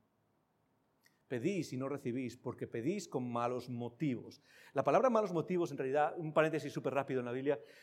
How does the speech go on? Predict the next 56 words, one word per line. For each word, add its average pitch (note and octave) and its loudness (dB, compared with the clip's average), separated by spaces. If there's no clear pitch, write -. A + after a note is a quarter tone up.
no F#3+ 12
aparece. F#3+ 10
Esto C#3 0
es D#3+ -8
una F#3+ 0
interpretación, D#3 2
porque D3 0
es C3+ 0
di-, D3 2
es, F3 -2
en, D3+ -2
en C#3+ -2
el C3+ -2
idioma C#3+ 4
original D#3+ 2
es D3 -2
bastante C#3+ 0
confuso. C#3+ -6
Eh, D3 0
no D#3+ 0
es, D#3 -4
no D3+ 2
es, D3+ -2
lo D3+ 6
que D#3 0
realmente F3+ 6
dice E3+ 6
es, C3+ 2
"Pedís D#3 2
y C4 2
no A#3 8
recibís, E3+ 2
¿por D#3+ 2
qué? - 0
Porque D#3+ 0
pedís D3+ 2
mal". A#2+ 2
Básicamente C#3 0
es A#2 0
lo B2+ 0
que B2 -2
dice. - -6
Es C#3 -4
pedís G3 8
mal. G#2+ 0
Pedís D3+ 4
de G3 10
acuerdo F#3 8
a - 8
vuestros D#3+ 0
deseos, D3+ 2
para D3+ 6
gastarlo G#3 6
en D#3+ 2
vuestros, F3+ 4
¿qué? - 2